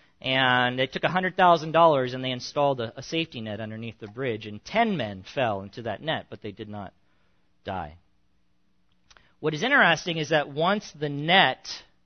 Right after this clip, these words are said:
was set up, you can just ignore that. Once the net was set up, twenty-five percent more work was accomplished during that period of time than prior to that. Now,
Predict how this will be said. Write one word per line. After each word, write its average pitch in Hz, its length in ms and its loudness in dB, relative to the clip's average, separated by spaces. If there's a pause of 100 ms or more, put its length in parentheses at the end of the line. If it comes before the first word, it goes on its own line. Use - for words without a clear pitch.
(360)
was 131 280 0
set 160 300 0
up, 123 420 2
you 151 120 -8
can 131 140 -10
just 123 180 -14
ignore 107 260 -10
that. 101 220 -8
Once 160 300 -2
the 214 100 0
net 175 340 8
was 151 180 4
set 165 280 6
up, 135 400 6 (1120)
twenty-five 208 840 8
percent 175 400 0
more 160 320 2
work 170 320 4
was 120 160 0
accomplished 120 640 -4
during 143 380 -4
that 135 320 0
period 131 380 -4
of 113 160 -10
time 90 340 -8 (220)
than 110 160 -12
prior 104 340 -6
to 90 140 -20
that. 85 240 -16 (880)
Now, 143 320 4